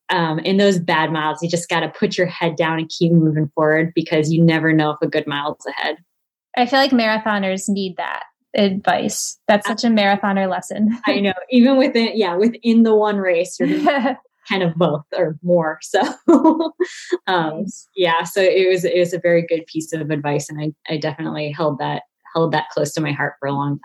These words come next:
Speaker 1: time.
Speaker 2: I love it. Well, anyone who wants to follow the group, I don't know if you guys have, like, a website or anything like that, but, um, where's the next race? We can at least, is the
Speaker 1: So we're
Speaker 2: trials
Speaker 1: actually,
Speaker 2: next?
Speaker 1: the trials, yeah, they're coming up.
Speaker 2: <laughs>
Speaker 1: So, um, we have Taylor Werner in the five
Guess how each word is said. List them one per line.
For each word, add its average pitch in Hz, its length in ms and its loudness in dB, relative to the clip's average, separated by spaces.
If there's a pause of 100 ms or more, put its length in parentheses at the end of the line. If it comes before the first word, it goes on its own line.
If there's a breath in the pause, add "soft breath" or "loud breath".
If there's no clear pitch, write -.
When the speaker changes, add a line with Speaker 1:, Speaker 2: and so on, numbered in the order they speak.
(120)
Speaker 1:
time. 170 180 -2 (140)
Speaker 2:
I 240 40 -8
love 208 180 -4
it. - 180 -6 (380)
Well, 240 280 2
anyone 330 420 2
who 294 120 0
wants 226 260 -2
to 269 60 -2
follow 220 340 2
the 208 100 0
group, 254 360 0 (220)
I 233 140 0
don't 240 100 4
know 226 140 4
if 214 100 0
you 247 60 2
guys 196 260 2
have, 190 260 0
like, - 420 -2
a 202 60 -2
website 233 580 0
or 208 80 0
anything 214 280 2
like 196 220 -2
that, 196 360 0 (180)
but, 180 320 0 (100)
um, 190 280 -4
where's 269 260 4
the 294 80 2
next 240 260 0
race? 196 300 -4
We 233 80 0
can 220 100 -2
at - 80 -4
least, - 480 -6 (240)
is 226 160 -6
the - 80 -4
Speaker 1:
So 233 80 4
we're 226 80 2
Speaker 2:
trials 233 220 0
Speaker 1:
actually, 247 340 -2
Speaker 2:
next? 247 240 -2
Speaker 1:
the 311 80 0
trials, 240 440 2
yeah, 262 300 0
they're 233 140 -2
coming 277 280 -4
up. 254 240 -2
Speaker 2:
<laughs> - 60 -20 (160)
Speaker 1:
So, 196 460 0
um, 196 200 -2
we 202 120 -2
have 202 240 0
Taylor 226 280 4
Werner 220 260 2
in 214 100 0
the 202 120 -6
five 190 220 0